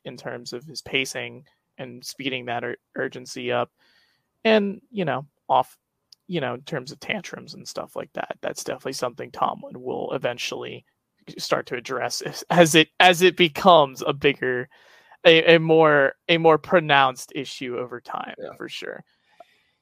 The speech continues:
Speaker 2: Yeah, I, uh, I go back to draft night. I was extreme. I mean, I, I was on the Pickens train for a long time. I,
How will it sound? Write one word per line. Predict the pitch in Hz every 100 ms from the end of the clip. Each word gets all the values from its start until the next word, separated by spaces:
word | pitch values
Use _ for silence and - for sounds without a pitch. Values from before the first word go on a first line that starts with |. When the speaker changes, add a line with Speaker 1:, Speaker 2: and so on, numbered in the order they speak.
| _
Speaker 2:
Yeah, | 113 117 113 110 - _
I, | 107 120 127
uh, | 113 101 101 - _ - -
I | 123
go | 143
back | 139 131 123
to | - 120 113
draft | 107 101 104 107 104
night. | 104 98 92 90
I | - 117
was | 123 101
extreme. | 95 - - - 98 101 104 95
I | 101
mean, | 107
I, | 104
I | - 135
was | 147
on | 147
the | 120
Pickens | 104 110 107 104
train | 110 101 104
for | - 92
a | 85
long | 87 92 95 98
time. | 85 95 95 101 -
I, | 98 104 104